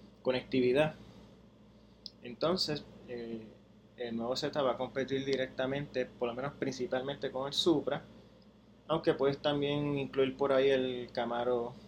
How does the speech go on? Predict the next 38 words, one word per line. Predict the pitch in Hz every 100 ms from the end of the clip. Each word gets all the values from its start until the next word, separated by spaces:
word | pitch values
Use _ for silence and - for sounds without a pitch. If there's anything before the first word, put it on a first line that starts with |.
| -
V | 117 123
seis, | - 156 160
el | 123
Camaro | - 117 117 113
Turbo | 160 165 156 131 131 131 - 123
y | 113
el | 110 107
Mustang | 113 - - 123 120 117 -
Turbo, | 147 139 110 120 - - - -
pero | 147 139 135
su | - 117
principal | 117 110 113 113 113
competidor, | 127 135 127 139 160 -
tal | 120 120
y |
como | 120 131 127
pasó | 127 123 127
en | 127
la |
mejor... | 123 123 123 123 117 - - - - - -
Eh, | 127 120 113 104 - - - - -
en | 123
los | 123
mejores | 120 131
momentos | 135 135 135 131 127
de |
la | 127 131 - 120
década | 123 135 127
de | 127
los | 123
noventa, | 127 143 165 135 113
pues | 117 110
va |
a | 113
ser | 135 135 127
el, | 127 113 104 101 95 - - - - - - -
el | 120
Supra. | - 123 104